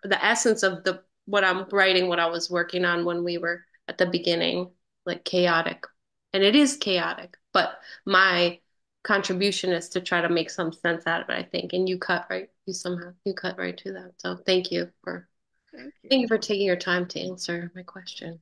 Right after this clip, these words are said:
Speaker 2: Sure. Sure. Great question, Sasha. Great questions today.
Speaker 1: Yeah.
Speaker 2: I'm just realizing that, you know, there's a, I'm not an acupuncturist, but I do think there's a, an acupuncture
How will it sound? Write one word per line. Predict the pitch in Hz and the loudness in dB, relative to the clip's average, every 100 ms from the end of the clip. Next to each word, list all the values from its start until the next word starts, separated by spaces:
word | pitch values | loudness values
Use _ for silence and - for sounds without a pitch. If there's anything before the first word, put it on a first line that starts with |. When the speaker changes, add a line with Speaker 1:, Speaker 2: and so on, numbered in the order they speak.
| _ - | _ -16
Speaker 2:
Sure. | 453 427 180 - _ _ _ _ _ _ _ | -14 -12 -14 -16 _ _ _ _ _ _ _
Sure. | - 370 339 - - 208 | -20 -20 -20 -20 -20 -14
Great | 285 403 | -12 -12
question, | - 330 - 214 | -14 -14 -14 -16
Sasha. | - 135 160 - 262 _ | -16 -18 -20 -20 -20 _
Great | - - | -16 -14
questions | 269 302 - 240 | -12 -14 -14 -16
today. | 185 156 151 170 _ _ _ _ _ | -14 -14 -16 -20 _ _ _ _ _
Speaker 1:
Yeah. | 202 - _ - | -18 -18 _ -10
Speaker 2:
I'm | 233 | -10
just | 247 - | -10 -10
realizing | 240 254 202 180 185 | -8 -4 -4 -6 -10
that, | 180 - _ _ | -14 -14 _ _
you | 240 | -6
know, | 233 214 | -4 -2
there's | 208 202 | -4 -4
a, | 190 175 - 147 | -8 -10 -12 -20
I'm | 147 175 185 | -18 -16 -14
not | 190 196 | -12 -12
an | 180 | -12
acupuncturist, | 170 208 190 190 175 175 165 | -12 -14 -16 -16 -16 -18 -20
but | - - | -20 -16
I | 190 | -16
do | 175 254 | -14 -16
think | 269 202 190 | -12 -14 -12
there's | 185 175 | -14 -14
a, | 202 - | -18 -18
an | - | -14
acupuncture | 190 208 208 202 180 - 175 | -14 -12 -14 -14 -16 -16 -18